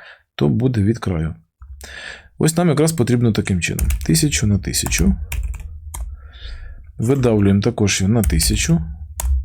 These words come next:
Українською, до речі, буде не видавлювати, а в-, <laughs> витискати, да? <laughs> Таке. Ну,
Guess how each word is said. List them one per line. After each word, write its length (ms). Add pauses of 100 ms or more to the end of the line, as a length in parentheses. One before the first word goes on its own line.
(500)
Українською, 600
до 60
речі, 220
буде 220
не 140
видавлювати, 800 (400)
а 80
в-, 120 (360)
<laughs> 340
витискати, 800
да? 140 (360)
<laughs> 0
Таке. 440 (960)
Ну, 540